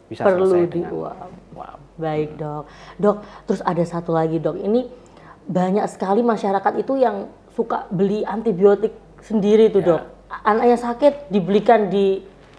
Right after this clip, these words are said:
Speaker 2: eh, di mana gitu, Dok, antibiotik sendiri. Itu boleh nggak, Dok, seperti itu, Dok?
Speaker 1: Eh, kalau untuk antibiotik sebenarnya harus digunakan, harus dengan resep dokter. Nah, tentu saja kalau dengan resep dokter sesuai indikasi.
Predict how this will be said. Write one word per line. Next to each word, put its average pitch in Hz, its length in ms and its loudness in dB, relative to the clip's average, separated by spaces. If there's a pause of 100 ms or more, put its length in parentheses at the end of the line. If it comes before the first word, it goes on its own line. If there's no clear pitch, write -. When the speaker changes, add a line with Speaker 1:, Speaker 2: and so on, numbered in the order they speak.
(140)
Speaker 2:
eh, 196 320 2
di 175 80 -2
mana 208 400 4
gitu, 185 160 -2
Dok, 175 160 4
antibiotik 175 560 0
sendiri. 160 240 -4
Itu 302 240 0
boleh 208 400 6
nggak, 208 160 2
Dok, 165 160 -2
seperti 170 320 -2
itu, 160 160 -4
Dok? 147 160 -6
Speaker 1:
Eh, 117 680 -6 (100)
kalau 131 320 -2
untuk 135 240 -6
antibiotik 120 560 -8
sebenarnya 120 400 -8
harus 135 160 -4
digunakan, 107 640 -10 (240)
harus 117 320 -8
dengan 113 240 -8
resep 107 240 -8
dokter. - 320 -16 (160)
Nah, 82 160 -12
tentu 87 240 -14
saja 156 480 -4 (400)
kalau 120 240 -4
dengan 104 240 -14
resep 101 160 -14
dokter 120 320 -8 (160)
sesuai 135 480 -2
indikasi. 92 560 -10